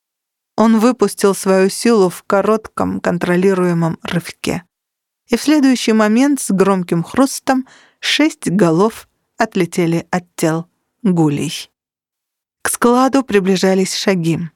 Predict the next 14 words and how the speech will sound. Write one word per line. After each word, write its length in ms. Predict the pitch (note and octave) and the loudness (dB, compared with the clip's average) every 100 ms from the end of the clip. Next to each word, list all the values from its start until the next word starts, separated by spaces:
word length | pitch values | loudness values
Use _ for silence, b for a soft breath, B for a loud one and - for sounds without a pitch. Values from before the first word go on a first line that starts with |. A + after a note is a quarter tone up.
| _ _ _ - | _ _ _ 0
Менчерес 580 | G#3 G3 A3 G3+ G3 - | 2 2 2 2 0 -2
остановился, 800 | F#3 - G3 F#3+ G3+ A3+ - G3+ | -6 -2 0 2 2 0 0 -2
оглядываясь 640 | F#3 F#3 F3+ F3 F#3 F#3 | 0 0 0 2 0 0
на 140 | G3 G3 | 0 2
женщину. 600 | F#3 D3 - - D3+ - _ _ _ _ _ _ - | 0 -2 -4 -4 -6 -8 _ _ _ _ _ _ -4
Она 260 | A3 A#3+ | 0 0
пришла 340 | A#3+ - - A#3 | -2 -6 -2 -2
в 40 | |
сознание, 800 | - A#3 B3 C#4+ G#3 D3 D#3 D#3 _ _ _ _ _ | 0 0 2 2 2 -2 -6 -10 _ _ _ _ _
и 120 | - | 0
она 240 | F3 D#3+ D#3 | 0 0 -2
смотрела 520 | - E3 G3+ A#3 F3 | -2 -2 2 2 2
на 100 | D3+ | 0
него. 380 | D#3+ D#3 - | -4 -6 -8